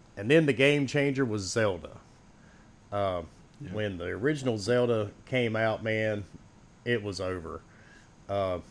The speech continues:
Speaker 1: <laughs> I, I buried myself in Zelda for ages. And the irony is, even,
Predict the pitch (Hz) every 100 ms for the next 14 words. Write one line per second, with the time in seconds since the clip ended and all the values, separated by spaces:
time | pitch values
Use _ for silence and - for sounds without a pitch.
0 | - - - - - - - - - 117
1 | 147 113 127 123 101 120 117 107 104 104
2 | 113 107 95 92 104 101 98 87 95 85
3 | 98 110 107 92 76 - - - - -
4 | - - - 117 110 104 107 120 113 107
5 | 98 104 90 110 107 95 90